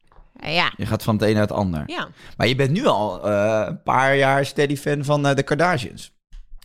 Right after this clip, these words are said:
Speaker 1: Ja, maar ook niet echt fan.
Speaker 2: Nou, als je haar tegen zou komen, zou je wel echt lokken worden.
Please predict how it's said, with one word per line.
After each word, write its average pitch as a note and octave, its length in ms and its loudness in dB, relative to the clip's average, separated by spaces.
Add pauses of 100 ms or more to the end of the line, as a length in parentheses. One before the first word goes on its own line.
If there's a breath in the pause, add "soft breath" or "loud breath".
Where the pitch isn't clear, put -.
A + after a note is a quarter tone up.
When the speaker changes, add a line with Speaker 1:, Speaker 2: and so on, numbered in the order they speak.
Speaker 1:
Ja, C3+ 180 -4
maar F3 140 -6
ook B3 80 -2
niet C4 140 -8
echt - 160 -10
fan. D#3+ 500 -4 (220)
Speaker 2:
Nou, F2 200 -2
als G#2 80 0
je G2 60 0
haar F#2+ 200 2
tegen G#2+ 220 2
zou A2 140 0
komen, G#2+ 300 2
zou G2 120 2
je G2 80 2
wel G2 100 2
echt G2+ 120 -4
lokken G2 280 -4
worden. - 320 -14